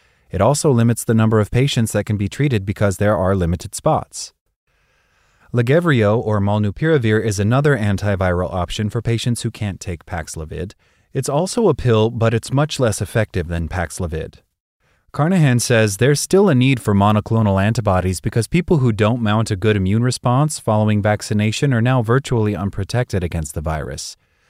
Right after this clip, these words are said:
For them, it's back to day one of the pandemic, he says. The consequences for getting an infection could be very dire for them.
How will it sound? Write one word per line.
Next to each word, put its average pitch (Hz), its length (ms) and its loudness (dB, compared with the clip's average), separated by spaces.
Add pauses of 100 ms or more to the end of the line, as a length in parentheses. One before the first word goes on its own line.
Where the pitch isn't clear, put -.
(260)
For 117 140 0
them, 143 280 4
it's 117 300 -2
back 110 320 -2
to 107 100 -2
day 101 200 2
one 104 240 0
of 90 100 -6
the 92 60 -6
pandemic, 98 500 -2
he 87 140 -6
says. - 420 -8 (380)
The 107 80 -6
consequences 113 760 -2
for 98 140 -4
getting 95 300 0
an 90 80 0
infection 90 560 -4
could 120 180 -4
be 101 140 -2
very 85 240 0
dire 85 340 -4
for 82 160 -8
them. 78 280 -6